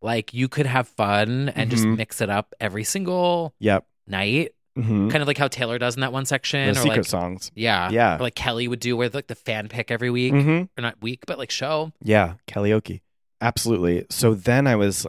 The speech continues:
Speaker 2: I, it generally, the, the public opinion went from, like, "Is she flopping her tour?" to, like,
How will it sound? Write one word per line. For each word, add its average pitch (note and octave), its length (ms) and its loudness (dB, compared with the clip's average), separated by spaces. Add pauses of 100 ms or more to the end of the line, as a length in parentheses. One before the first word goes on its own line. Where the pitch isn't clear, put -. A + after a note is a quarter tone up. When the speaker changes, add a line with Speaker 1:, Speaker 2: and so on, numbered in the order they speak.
Speaker 2:
I, G#2+ 240 2
it G#2 160 -2 (320)
generally, G2 680 2
the, F2+ 180 -2
the F2+ 540 0 (200)
public A2 380 -4
opinion G2+ 400 -2
went F#2+ 160 0
from, G2 180 -4
like, F2 240 -2 (500)
"Is G#2+ 100 -6
she C3 200 -2
flopping G#2+ 440 0
her G#2+ 120 0
tour?" F#2+ 340 2
to, - 120 -2
like, F#2 200 -2